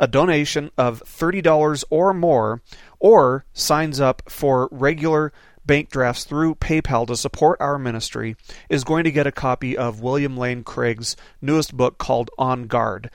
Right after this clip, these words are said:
Defending Your Faith with Reason and Precision. And this is a great book. William Lane Craig has debated the most, uh, educated, intellectual atheists in the world, and he makes these guys look like fools. Uh, he, he really does. He's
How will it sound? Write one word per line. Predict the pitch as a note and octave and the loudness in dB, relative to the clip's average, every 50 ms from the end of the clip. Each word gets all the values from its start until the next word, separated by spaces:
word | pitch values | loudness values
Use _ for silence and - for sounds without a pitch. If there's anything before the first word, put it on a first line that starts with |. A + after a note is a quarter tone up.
| - - - - - | -20 -20 -18 -10 -10
Defending | A#2+ - - C#3 C3+ C3+ C3 | -6 0 0 0 0 0 -4
Your | B2 B2 | -4 -6
Faith | - - A#2+ A#2+ A#2 A#2 - - _ - - _ - | -4 -2 -2 -2 -2 -4 -6 -14 _ -20 -20 _ -8
with | - A#2+ A#2+ A2+ - - _ - | -2 0 0 0 -2 -6 _ -14
Reason | - B2+ C3 C3 B2 A#2+ A#2+ A#2 | -8 -4 -4 -4 -4 -4 -8 -8
and | - B2+ A2 A2+ A2 | -6 -8 -8 -8 -10
Precision. | - - A2+ - - A#2+ G#2+ A2 G2+ F#2+ - - - - - - - | -10 -8 -6 -4 -4 -4 -4 -6 -8 -10 -12 -18 -20 -20 -20 -16 -6
And | - D3 | 0 0
this | E3+ - | 0 0
is | C#3+ A#2+ | 0 -4
a | A#2+ | -6
great | G2+ - C3 C#3+ C#3+ D#3 - A#2+ | -6 -2 0 0 0 0 -2 0
book. | C3+ C#3 C3+ C3 - - - - - | 0 0 0 0 -4 -18 -20 -12 -2
William | - D3 D#3+ E3+ D#3 D3+ | 2 2 4 4 2 0
Lane | C#3+ C3+ C3 B2 | -2 -2 -4 -4
Craig | - - C#3 C3+ C3+ B2 | -2 0 0 0 0 -2
has | B2+ A#2+ B2 B2 B2 A2 | -2 -2 0 -2 -2 -2
debated | B2 A#2+ G#2 B2 B2 B2 B2 A#2 - - - - - - _ - | -6 -4 -2 -2 0 0 -2 -4 -8 -14 -20 -20 -20 -20 _ -16
the | B2+ A2 B2+ B2 A#2 A#2 - | -6 0 0 2 2 0 -2
most, | - B2+ C3+ C3 C3 - - - - - - | -2 0 0 0 0 0 -4 -8 -8 -2 -2
uh, | D3 - - A2 A2 A#2+ - - - | 0 0 2 0 0 -2 -2 -2 0
educated, | - E3 E3 E3 F3 - - - E3+ D#3+ D#3 D#3+ D#3 C#3+ C#3+ - - - - _ - | -2 0 0 -4 -4 -2 -2 0 0 0 0 0 -2 -4 -6 -16 -18 -20 -20 _ -2
intellectual | D3+ E3 F3 D#3+ C#3 D3 C#3+ - - - - C#3 C#3 C3+ C3+ C3 - _ - - - - | -2 2 2 2 2 2 0 0 -4 -6 -4 -2 -2 -2 -2 -4 -8 _ -20 -12 -2 -2
atheists | C#3+ C#3+ C#3 - C3 B2 A#2 A#2 - - - | 0 0 0 -2 -4 -2 -2 -2 -4 -6 -6
in | - D3+ B2 | -6 -8 -8
the | A#2 G#2+ | -6 -6
world, | G2+ G#2 B2 C3+ C3+ C#3 C3+ C#3 C#3 - - | -6 -2 0 2 4 4 2 2 -2 -4 -6
and | B2 A#2+ A2+ | -6 -6 -4
he | G#2 D3 | -6 -6
makes | C#3+ C#3+ C3+ B2+ - - | -4 -4 -4 -4 -4 -6
these | - B2 G#2+ G#2 | -6 -8 -8 -4
guys | - A#2+ A#2 A2 G#2 G#2+ | -4 -2 -2 -2 -4 -6
look | A2+ A2 A2 - | -8 -8 -8 -8
like | A2 - - _ | -10 -10 -10 _
fools. | - - - C3 B2+ A2 G2+ G#2 - - - - - - - - - - - - - | -16 -14 -8 -6 -6 -6 -6 -8 -10 -12 -12 -14 -16 -20 -20 -20 -20 -20 -16 -6 -2
Uh, | B2 A#2 A2 G#2+ | 0 2 2 0
he, | A2+ A#2+ C3+ | 0 -2 -4
he | - - D#3 D3 | -2 0 -2 -2
really | A#2 B2 C#3+ C#3+ C3+ C3 | 0 2 2 4 4 2
does. | A2 A#2+ G#2+ G#2+ G#2+ - | 2 0 0 0 -2 -4
He's | - C3+ B2 A2+ A2 | -6 -6 -6 -6 -10